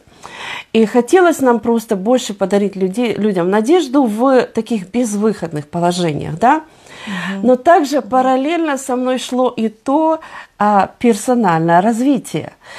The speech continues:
Speaker 2: Да.
Speaker 1: Потому что, когда я столкнулась с горем, и потом, когда я начала писать книгу, во-первых, чтобы исцелить мое сердце, и чтобы послужить людям, и чтобы подарить людям надежду,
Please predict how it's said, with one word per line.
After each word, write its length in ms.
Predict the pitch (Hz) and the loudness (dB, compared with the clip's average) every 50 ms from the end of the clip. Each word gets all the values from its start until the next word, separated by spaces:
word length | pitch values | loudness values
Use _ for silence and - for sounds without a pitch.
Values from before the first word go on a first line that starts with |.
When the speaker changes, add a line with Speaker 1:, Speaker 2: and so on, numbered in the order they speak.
| - - | -12 -12
Speaker 2:
Да. 120 | 190 185 185 | -8 0 2
Speaker 1:
Потому 420 | 226 226 180 254 247 269 269 277 | 2 4 4 4 4 6 4 2
что, 200 | 269 - - 247 | 2 0 0 -2
когда 380 | 233 - 240 247 233 233 247 247 | 0 2 2 2 4 6 6 4
я 80 | 240 240 | 4 4
столкнулась 600 | 240 - 240 233 233 - - 247 240 233 233 226 | 2 -2 -4 -4 -4 -4 -2 0 0 2 2 0
с 80 | 214 214 | -2 -4
горем, 440 | 202 220 247 277 311 320 311 262 220 | -4 -4 -2 0 0 0 0 -2 -2
и 120 | 180 208 202 | -4 -4 -4
потом, 320 | - 208 202 214 208 208 | -2 -2 -2 0 0 0
когда 200 | 214 202 208 208 | 2 2 4 4
я 60 | 208 | 4
начала 400 | 208 208 202 196 196 220 202 196 | 4 2 2 0 -2 -4 -6 -6
писать 440 | 196 - 202 - - 208 185 185 - | -6 -8 -10 -6 -4 -4 -4 -4 -6
книгу, 520 | - 226 226 233 254 302 330 277 208 190 | -4 -2 0 2 2 2 2 2 0 0
во-первых, 520 | 170 175 175 170 - 202 180 170 175 170 - | -2 -2 -2 -2 -2 -2 0 0 0 -2 -6
чтобы 420 | - - - 311 269 196 196 185 | -6 -4 -2 -2 0 0 0 -2
исцелить 460 | 165 - - - 185 175 170 165 - - | -2 -4 -4 -4 -4 -2 -2 -4 -2 -2
мое 140 | 165 165 165 | -2 -2 -2
сердце, 420 | 165 - 180 170 170 - - 160 | -2 -2 -2 -2 -2 -2 -6 -10
и 140 | - - 208 | -6 -4 -4
чтобы 400 | 202 - - - 311 294 269 247 | -6 -4 -2 0 2 2 2 2
послужить 540 | 196 - 180 175 - 190 180 185 175 - - | 2 0 -2 -2 -2 -2 -2 -2 -4 0 0
людям, 280 | 175 165 160 170 156 - | 0 2 2 0 -2 -2
и 80 | - | -4
чтобы 300 | - - - 294 294 269 | -8 -2 0 0 0 2
подарить 420 | - - 220 240 226 233 220 196 196 | 0 2 2 2 2 2 0 0 0
людям 260 | 202 185 180 175 180 | 0 0 2 2 2
надежду, 540 | 190 202 202 214 254 247 226 190 170 147 | 2 2 0 0 0 0 0 0 -4 -8